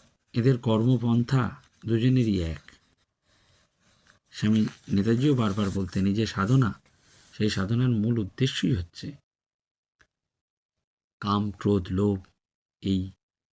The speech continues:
রিপুগুলো দূরে চলে যাবে, আর ভালোবাসা, প্রেম, সহানুভূতি এগুলির বিকাশ হবে। একটি কথা নেতাজি বারবার বলতেন, "প্র-, প্রত্যেক ব্যক্তির বা জাতির একটা ধর্ম বা আদর্শ আছে।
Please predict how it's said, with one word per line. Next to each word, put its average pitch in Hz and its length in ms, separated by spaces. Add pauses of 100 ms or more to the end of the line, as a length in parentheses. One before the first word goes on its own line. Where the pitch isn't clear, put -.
(140)
রিপুগুলো 127 580
দূরে 104 240
চলে 87 240
যাবে, 85 340
আর 90 100
ভালোবাসা, 90 800
প্রেম, 98 420
সহানুভূতি 92 800 (600)
এগুলির 85 440
বিকাশ - 400
হবে। 73 180 (1200)
একটি - 220
কথা 104 400 (480)
নেতাজি 120 300
বারবার 104 420
বলতেন, 131 380 (480)
"প্র-, - 260 (140)
প্রত্যেক 156 520
ব্যক্তির 135 380
বা 107 120
জাতির 98 340
একটা 98 220
ধর্ম 98 500
বা 87 160
আদর্শ 80 400
আছে। - 380